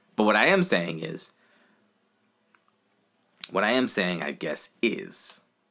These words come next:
that, like, I'm done with that whole, for his size, he's doing X, Y, that don't matter no more. Anthony Davis is another one. For his size, to be able to handle the ball the way he does at that size, yeah, but he's always hurt.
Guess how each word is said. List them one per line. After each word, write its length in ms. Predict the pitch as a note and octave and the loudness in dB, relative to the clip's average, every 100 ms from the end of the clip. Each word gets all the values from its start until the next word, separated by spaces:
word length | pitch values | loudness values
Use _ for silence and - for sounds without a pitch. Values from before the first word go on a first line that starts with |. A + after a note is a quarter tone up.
| _ _ _ _ _ | _ _ _ _ _
that, 160 | D#2+ C2+ | -8 -6
like, 420 | C#2+ C#2 - - _ _ _ _ _ _ _ _ - | -6 -8 -12 -20 _ _ _ _ _ _ _ _ -8
I'm 160 | F#2+ F#2 | -6 -2
done 280 | G2+ G2 | 0 0
with 160 | F2+ F2+ | -2 -2
that 300 | E2+ D#2 - _ | -2 -2 -8 _
whole, 500 | - F2+ E2 D#2+ D2 - _ _ _ _ _ _ _ _ | -8 -2 0 -2 -4 -12 _ _ _ _ _ _ _ _
for 140 | - F2+ | -4 0
his 240 | A2+ G2 | 0 0
size, 560 | - F#2 F2+ F2 F2 - | 2 2 2 2 0 -2
he's 180 | F2 | -4
doing 300 | D2+ F2 F2 | -2 -4 -4
X, 220 | E2 - F2+ | -6 -4 -4
Y, 180 | E2+ - | -4 -6
that 200 | F2+ G2 | -6 -2
don't 180 | G2 F2 | -2 -2
matter 300 | D2 D2 C#2+ | -4 -8 -10
no 120 | C#2+ | -14
more. 260 | C#2+ - - _ _ _ _ _ | -14 -16 -18 _ _ _ _ _
Anthony 360 | F#2+ G2 G2+ G2 | -4 -2 -2 -2
Davis 400 | F2 E2+ D#2+ D#2 | -2 -6 -6 -8
is 100 | D2+ | -8
another 280 | D#2 C#2+ C#2+ | -8 -8 -10
one. 240 | C#2 C2+ _ _ _ _ | -12 -14 _ _ _ _
For 100 | - | -6
his 240 | C3+ D#3+ - | 0 0 2
size, 440 | B2+ D3+ A2 G2+ | 2 2 2 -2
to 80 | G2+ | -2
be 100 | C3 | -2
able 100 | D3 | -2
to 60 | A#2 | -2
handle 260 | D3+ C3+ | -4 -4
the 60 | B2 | -2
ball 180 | C#3+ C3 | 0 0
the 80 | |
way 140 | C3 C#3 | 0 -4
he 80 | C3+ | -2
does 240 | C#3 C#3 | -2 -2
at 80 | C3 | -2
that 180 | C#3 C3+ | -2 -2
size, 160 | - - | -4 -2
yeah, 160 | A#2+ | -2
but 120 | A2+ | -2
he's 160 | G#2 F#2+ | -6 -4
always 260 | F#2+ F2 E2 | -2 -2 -4
hurt. 240 | C2 | -10